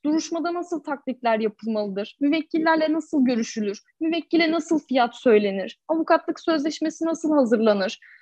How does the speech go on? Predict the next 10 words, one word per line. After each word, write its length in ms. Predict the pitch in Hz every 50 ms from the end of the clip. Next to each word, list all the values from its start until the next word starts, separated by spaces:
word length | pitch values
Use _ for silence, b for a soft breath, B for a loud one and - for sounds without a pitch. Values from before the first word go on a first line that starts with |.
| b b b b
e, 120 | 233 240
dosya 360 | 233 339 359 339 - 370 349 339
hazırlığı 400 | 339 277 320 311 311 339 339 330
nasıl 580 | 359 349 - - _ _ _ _ _ 359 339
yapılır 300 | 330 311 311 330 339 359 330
ve 100 | 339 262
dilekçe 340 | 311 311 330 311 - 359
nasıl 260 | 330 349 339 - 311 277
yazılır 340 | 262 254 226 262 277 330
gibi, 360 | 269 226 220 190 196 240 -